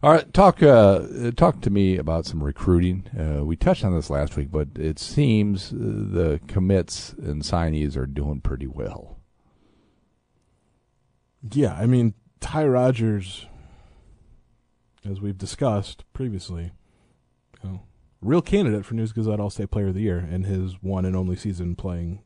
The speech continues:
Speaker 2: in the state of Illinois. Um, not quite averaging a triple-double, but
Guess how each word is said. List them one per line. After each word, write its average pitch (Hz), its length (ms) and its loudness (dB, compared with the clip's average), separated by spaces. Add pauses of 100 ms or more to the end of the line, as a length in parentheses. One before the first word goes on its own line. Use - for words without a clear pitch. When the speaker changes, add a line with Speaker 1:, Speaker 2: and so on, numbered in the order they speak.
Speaker 2:
in 92 80 -6
the 87 60 -6
state 82 180 -8
of 80 80 -8
Illinois. 80 400 -6 (640)
Um, 78 320 -12 (800)
not 147 340 0
quite 131 340 2
averaging 156 420 2
a 160 60 0
triple-double, 170 600 0
but 117 500 0